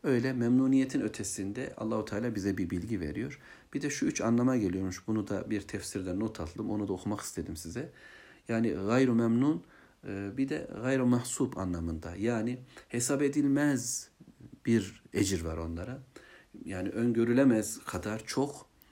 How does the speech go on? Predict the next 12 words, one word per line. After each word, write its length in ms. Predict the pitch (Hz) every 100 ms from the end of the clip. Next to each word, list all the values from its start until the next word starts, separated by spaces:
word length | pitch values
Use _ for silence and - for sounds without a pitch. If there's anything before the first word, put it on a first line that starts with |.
| _ - -
hesaba 460 | 98 - 120 123
sığmaz 480 | 123 - 123 131 127
kadar 500 | - 104 104 82 85
bol 280 | 117 123 85 - - - - -
ve 80 | 107
sürekli 480 | - - 127 - 82
olan, 320 | 78 101 147 - - - - -
sonra 500 | - 135 151 151 - - _ -
mankus, 680 | 120 123 123 156 139 - - - - _ - 92
e, 60 |
yani, 340 | 104 123 120 127
e, 180 | -